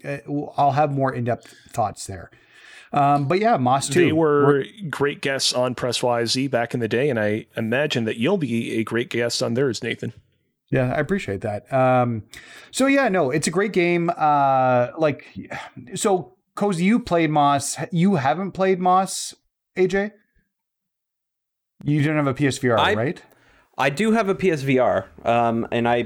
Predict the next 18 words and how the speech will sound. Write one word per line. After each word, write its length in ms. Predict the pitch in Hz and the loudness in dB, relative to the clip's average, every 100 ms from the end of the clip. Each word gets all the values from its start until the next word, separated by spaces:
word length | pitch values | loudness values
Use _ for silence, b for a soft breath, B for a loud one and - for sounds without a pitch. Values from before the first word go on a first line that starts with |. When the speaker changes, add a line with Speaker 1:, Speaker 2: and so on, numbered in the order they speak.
| - - | -6 -8
Speaker 3:
played 440 | - 160 160 147 | -2 2 0 -2
some 500 | - - 151 160 156 | -10 -2 0 0 -2
of 480 | - 131 131 127 - | 2 4 4 2 -4
the 140 | 123 110 | -6 -4
first 340 | 110 95 - | -2 -2 -4
one. 200 | - - - | -14 -14 -4
Speaker 1:
Okay, 180 | 143 147 | -2 0
Speaker 3:
Yeah. 120 | 107 107 | -2 -4
Speaker 1:
okay. 200 | 104 95 | -8 -6
So, 260 | - 123 B B B B - | -2 -4 B B B B -6
um, 1000 | 185 170 170 170 160 - - - - - - - - | 0 2 4 2 -2 -10 -18 -16 -16 -16 -18 -20 -4
Moss 460 | 170 185 240 254 - | 0 2 2 0 0
two 180 | 220 | 0
is 120 | 175 143 | 2 2
more 200 | 143 135 | 2 2
of 60 | |
the 80 | 110 | -2
same. 300 | - 107 | -6 -10